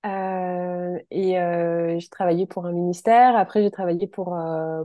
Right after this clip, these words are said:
pour une collectivité territoriale. Donc, j'étais plutôt fonction publique.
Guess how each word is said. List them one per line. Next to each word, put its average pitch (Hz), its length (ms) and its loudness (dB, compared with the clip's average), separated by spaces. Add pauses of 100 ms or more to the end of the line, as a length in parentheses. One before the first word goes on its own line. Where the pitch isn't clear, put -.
pour 170 240 -12
une 165 200 -2
collectivité 208 720 0
territoriale. 180 640 0
Donc, 190 100 -4
j'étais 175 360 -8
plutôt 202 360 0
fonction 196 320 -6
publique. 196 520 -8